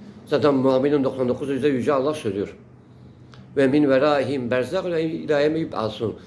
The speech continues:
Berzah, yani kabirde bekle, ta kıyamete kadar beklenecek bir duraktır. Nisa seksen beş. Kişi öldüğü zaman günahlar da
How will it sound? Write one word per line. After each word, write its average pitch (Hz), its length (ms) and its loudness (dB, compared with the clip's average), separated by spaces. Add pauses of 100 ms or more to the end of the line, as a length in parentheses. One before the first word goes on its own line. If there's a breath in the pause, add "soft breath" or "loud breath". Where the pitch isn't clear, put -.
(320 loud breath)
Berzah, 120 500 0
yani 120 200 0
kabirde 127 480 0
bekle, 180 380 -2 (680 loud breath)
ta 151 260 2
kıyamete 135 400 0
kadar 147 340 -2
beklenecek 123 480 -2
bir 143 100 -2
duraktır. 113 600 -2
Nisa 156 300 0
seksen 113 400 -2
beş. 139 220 0 (680 loud breath)
Kişi 165 520 0 (300 loud breath)
öldüğü 143 360 4
zaman 190 320 2
günahlar 143 460 0
da 214 320 0